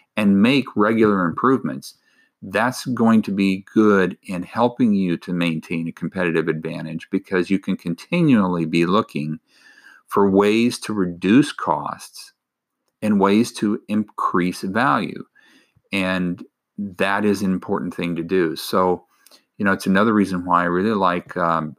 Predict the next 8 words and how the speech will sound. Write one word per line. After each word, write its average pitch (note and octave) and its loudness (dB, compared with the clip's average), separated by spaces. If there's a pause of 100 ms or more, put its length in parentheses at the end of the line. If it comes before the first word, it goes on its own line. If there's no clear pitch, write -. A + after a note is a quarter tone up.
uh, F2 -8
Michael F2+ -2
Gerber's G2 0
program, F2+ 0
because F2 -6
it E2+ -12
does G2+ 0 (320)
focus - 0